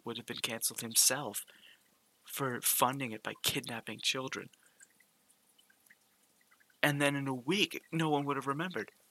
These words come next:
They'll be, "Oh yeah, I gotta do that, right? Eh, whatever. That's fine. We gotta move on to cancel World War One." <laughs> Because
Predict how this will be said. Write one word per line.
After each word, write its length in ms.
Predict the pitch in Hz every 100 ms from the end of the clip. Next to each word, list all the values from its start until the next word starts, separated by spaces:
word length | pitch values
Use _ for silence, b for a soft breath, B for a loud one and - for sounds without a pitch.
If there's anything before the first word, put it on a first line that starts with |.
| _ _ _ _ _ _ _ -
They'll 120 | 113
be, 100 | -
"Oh 280 | 147 151 160
yeah, 280 | 160 151 147
I 140 | 120
gotta 160 | 123 139
do 140 | 151
that, 220 | 143 110
right? 240 | 110 123 160 _ _ _ _ -
Eh, 280 | 135 131 110
whatever. 500 | 107 90 95 101 - _ _ _ _ _ -
That's 320 | - - -
fine. 500 | - 107 110 113 117 _ _ _ _ _ - -
We 100 | 135
gotta 180 | 135 123
move 240 | 127 131
on 240 | 127 127 113
to 120 | 107
cancel 720 | - 135 131 - 123 113 113
World 400 | - 120 127 131
War 200 | 123 123
One." 420 | 120 127 143 120 -
<laughs> 60 | _ - _ _ B B B -
Because 580 | - - - 131 117 -